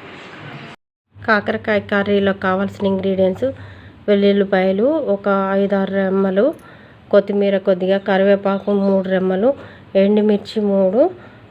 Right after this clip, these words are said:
మూడు టమాటాలు, రెండు ఉల్లిపాయలు, ఆ, కారం ఒక స్పూను, ఉప్పు రుచికి తగినంత, పసుపు కొద్దిగా, ఆయిల్ కొద్దిగా. ఇవి ఉల్లిపాయలని చిన్న చిన్న ముక్కలు కట్ చేసుకో-,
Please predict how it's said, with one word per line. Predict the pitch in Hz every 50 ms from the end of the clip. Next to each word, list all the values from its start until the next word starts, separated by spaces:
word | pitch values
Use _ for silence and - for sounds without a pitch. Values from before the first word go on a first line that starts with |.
| - - 208
మూడు | 196 196 202
టమాటాలు, | 196 196 208 190 196 202 202 196 196 196 190 190 190 208 247
రెండు | 254 233 202 190 190 190
ఉల్లిపాయలు, | 185 190 196 190 - 196 185 185 180 185 208 262 330 359 - - - - - - - - - - 190
ఆ, | 196 190 190 190 180 - -
కారం | 202 190 196 196 196 202 202 202 202 196 180 - - - - -
ఒక | 202 208 196 202 202
స్పూను, | 190 - - 196 190 190 196 202 247 311 359 - - - - - - - - - - - -
ఉప్పు | 196 190 196 - 226
రుచికి | 220 214 208 202 - - 208
తగినంత, | 196 202 190 185 190 185 185 185 185 185 190 226 247 294 311 - - - - - - - - - - -
పసుపు | 214 202 196 - - - 240 220
కొద్దిగా, | 220 196 180 170 175 190 185 196 208 254 320 311 - - - - - - - - - - - - - - - - - - - - - - - - - - -
ఆయిల్ | 208 202 202 202 202 202 226
కొద్దిగా. | 240 - 226 196 165 175 170 175 - - - - - - - - - - - - - - - - - - - - - - - - - - - - - - - - - - -
ఇవి | - 220 208 214 220 214 214 208 208 202 202 196 190 190 - -
ఉల్లిపాయలని | 196 214 220 220 220 220 220 214 214 214 220 226
చిన్న | 226 226 - 220 214
చిన్న | 202 220 214 208
ముక్కలు | 208 202 202 208 202
కట్ | 196 - 202 190 185 202
చేసుకో-, | 202 196 202 - - 196 190 196 202 196 185